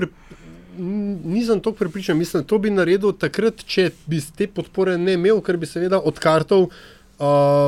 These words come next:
položaj drugih, oziroma pač dal jokerja, ne, da če ne podprete proračuna, potem tudi adijo vsa vaša ministrstva in udobni fotelje, ne. Ne vem, če, če je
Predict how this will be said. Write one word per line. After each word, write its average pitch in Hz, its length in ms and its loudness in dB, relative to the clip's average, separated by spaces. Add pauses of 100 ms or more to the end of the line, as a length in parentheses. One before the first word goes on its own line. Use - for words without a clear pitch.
položaj 151 480 4
drugih, 170 400 0
oziroma 139 600 -6
pač - 260 -6
dal 139 280 2
jokerja, 165 500 2
ne, 123 200 2
da 143 160 0
če 139 260 0
ne 127 220 0
podprete 147 440 -2
proračuna, 151 540 2
potem 139 340 -2
tudi 143 220 0
adijo 139 360 4
vsa 127 180 0
vaša 131 260 0
ministrstva 131 580 -2
in 127 120 0
udobni 123 320 0
fotelje, 143 420 2
ne. 87 180 -10 (720)
Ne 113 60 0
vem, 170 120 8
če, 185 120 0 (260)
če - 180 0
je 135 280 4